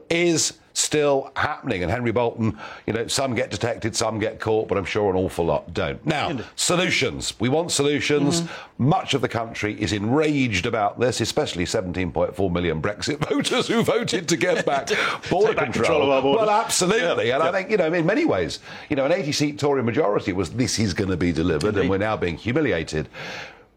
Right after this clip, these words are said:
Speaker 1: Do Liz Truss or Rishi Sunak give us any real options to sort this?
Speaker 2: Uh, no. Um, uh, Liz Truss is probably gonna win this,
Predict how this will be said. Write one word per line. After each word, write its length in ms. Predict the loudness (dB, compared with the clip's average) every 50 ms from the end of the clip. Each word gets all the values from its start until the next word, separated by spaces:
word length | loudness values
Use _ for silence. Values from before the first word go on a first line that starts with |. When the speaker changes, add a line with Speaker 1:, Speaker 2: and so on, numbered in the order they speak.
| _ _ -6
Speaker 1:
Do 200 | -2 0 0 2
Liz 220 | 2 2 2 2 0
Truss 500 | -2 -4 -4 -4 -4 -4 -6 -6 -6 -8 -4 -2
or 120 | 0 0
Rishi 220 | 0 0 -2 -2 -2
Sunak 460 | -2 -2 -2 -2 -2 -4 -4 -4 -4
give 180 | -2 -2 0
us 200 | 0 -2 -4 -4 -4 -2
any 380 | -2 -2 0 -2 -2 -4 -4 -8 -12 _
real 320 | -6 -2 -2 0 0 -2 -2 -2
options 540 | -4 -4 -4 -4 -6 -10 -8 -10 -10 -12 -14 -16 -14 -8
to 80 | -6
sort 300 | -4 -2 -2 -4 -6 -8
this? 160 | -10 -8 -6
Speaker 2:
Uh, 160 | -6 -6 -2 0
no. 400 | 2 2 2 0 -2 -6 -10 -14 -16 -20 _ _ _ 0
Um, 360 | 0 2 2 2 0 -2 -6 -4 -2 -2
uh, 100 | -2 -2 -4 -8 -10 -14 _ _ -20 -20 -16 -8
Liz 320 | -2 2 4 4 4 2
Truss 540 | 0 -2 -2 -2 0 0 0 0 0 0 -2 -2
is 100 | -4 -2
probably 240 | 0 -2 -2 0 0
gonna 140 | 0 0 2
win 280 | 4 4 4 4 2
this, 180 | 2 0 0